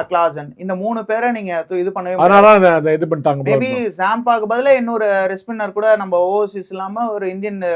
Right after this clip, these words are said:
Speaker 1: குவாலிட்டியில எடுத்துக்கலாம் அப்படின்னு கூட இருக்கலாம்ல சார்?
Speaker 2: அதாவது ஸ்பின்னர் பொ-, பொறுத்த வரைக்கும் நிறைய பிளேயர் இது வெளி-, ஃபாரின் பிளேயர்ஸ் ரிலீஸ் ஆயிருக்கு. நிறைய டீம் ஸ்பின்னர்ஸை ரிலீஸ் பண்ணாலும் எனக்கு என்ன தோன்றது, நிறைய யங் and young unknown talents of Indian spinners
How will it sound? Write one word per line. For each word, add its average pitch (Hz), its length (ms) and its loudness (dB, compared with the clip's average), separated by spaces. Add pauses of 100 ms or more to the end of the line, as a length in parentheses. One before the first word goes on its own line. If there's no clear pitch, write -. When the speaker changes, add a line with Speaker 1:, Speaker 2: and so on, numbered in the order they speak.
Speaker 1:
குவாலிட்டியில 175 440 -4
எடுத்துக்கலாம் 156 440 -8
அப்படின்னு 170 300 -16
கூட 185 180 0
இருக்கலாம்ல 123 460 -14
சார்? - 160 -18
Speaker 2:
அதாவது 226 340 8
ஸ்பின்னர் 240 400 8 (160)
பொ-, 190 160 -6
பொறுத்த 196 220 6
வரைக்கும் 202 340 6
நிறைய 214 240 8 (100)
பிளேயர் 208 380 10
இது 180 160 4 (160)
வெளி-, 175 240 4
ஃபாரின் 190 320 6
பிளேயர்ஸ் 185 340 6
ரிலீஸ் 180 280 4
ஆயிருக்கு. 175 320 4 (640)
நிறைய 190 160 8 (120)
டீம் 190 220 2
ஸ்பின்னர்ஸை 185 400 6
ரிலீஸ் 190 280 4
பண்ணாலும் 170 340 4
எனக்கு 156 200 0
என்ன 202 200 2
தோன்றது, 180 360 8 (680)
நிறைய 226 200 10 (160)
யங் 233 180 8 (200)
and 208 260 6
young 247 180 2 (120)
unknown 226 260 6 (100)
talents 202 380 6
of 175 160 -2
Indian 202 200 8 (600)
spinners 175 340 2